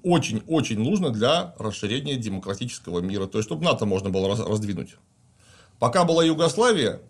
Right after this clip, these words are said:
да, она заискивающе смотрела на С Ш А и вообще на западных партнеров. Но туда раздвинуть нато было невозможно, потому что они бы просто их не пустили.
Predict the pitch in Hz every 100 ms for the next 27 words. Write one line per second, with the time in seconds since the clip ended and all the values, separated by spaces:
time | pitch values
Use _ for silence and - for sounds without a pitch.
0 | - 113 156 131 120 120 160 170 - 110
1 | 104 95 107 107 101 95 92 90 87 90
2 | 73 - _ _ _ 107 107 104 104 107
3 | 95 92 95 87 78 - - - - -
4 | 104 87 87 87 92 90 90 80 - _
5 | _ - - _ _ _ _ _ 156 175
6 | 190 - _ - 175 160 233 208 165 135
7 | 151 117 - - _ 120 113 - 101 135
8 | 143 127 117 131 123 95 90 - _ _
9 | - 107 107 117 107 110 104 113 104 117
10 | - 101 82